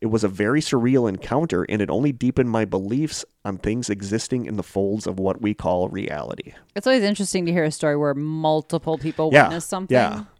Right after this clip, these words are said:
Speaker 1: yeah. And even the people that didn't see it saw the reeds open like something went through it. But I
Speaker 2: Mm-hmm.
Speaker 1: love the idea that this thing was swaying to the drum
Speaker 2: He was
Speaker 1: circle.
Speaker 2: vibing.
Speaker 1: Yeah, he, <laughs> he was
Speaker 2: <laughs> He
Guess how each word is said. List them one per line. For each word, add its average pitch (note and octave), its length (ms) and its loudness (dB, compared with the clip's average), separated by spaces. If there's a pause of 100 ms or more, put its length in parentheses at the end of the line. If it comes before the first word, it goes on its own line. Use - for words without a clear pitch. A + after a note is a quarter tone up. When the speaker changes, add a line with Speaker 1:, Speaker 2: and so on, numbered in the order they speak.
Speaker 1:
yeah. A#2 140 4
And C3+ 180 2
even D3+ 160 6
the A#2+ 80 2
people C#3+ 240 2
that G2+ 160 2
didn't C3+ 180 4
see A2 220 0
it G2 100 -2
saw A2 240 4
the G2+ 80 0
reeds A#2 480 0
open G#2+ 360 0
like G2+ 120 -2
something G#2 260 -2
went F#2+ 140 -4
through C#3 220 4
it. - 80 0
But A2 100 2
I G#2 80 2
Speaker 2:
Mm-hmm. A2+ 120 0
Speaker 1:
love D3 180 4
the D#3+ 120 8
idea B2 340 6
that A2 120 2
this - 140 -4
thing A#2+ 180 2
was G#2+ 140 0
swaying A2 720 -2 (640)
to - 100 6
the G#2 140 6
drum G#2 380 6
Speaker 2:
He - 60 6
was G#2 100 2
Speaker 1:
circle. D#3+ 440 6
Speaker 2:
vibing. D#3+ 100 -6
Speaker 1:
Yeah, C#3 120 6
he, - 160 4
<laughs> - 0 -
he - 100 -4 (100)
was D#4+ 180 0
Speaker 2:
<laughs> - 20 -4
He - 100 8